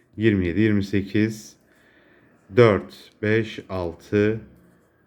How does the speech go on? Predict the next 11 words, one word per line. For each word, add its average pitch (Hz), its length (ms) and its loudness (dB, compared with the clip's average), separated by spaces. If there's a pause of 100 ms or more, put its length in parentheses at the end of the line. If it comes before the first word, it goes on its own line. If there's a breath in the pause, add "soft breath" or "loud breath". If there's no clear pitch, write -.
(500 soft breath)
on 113 300 4
dokuz, 104 380 0
on 107 140 2
yedi, 95 260 0
on 87 200 -4
sekiz. - 760 -10 (1700 soft breath)
Çok 101 260 0
fazla 98 280 2
söylemeye 95 480 0
gerek 92 360 0
yok. 104 440 -2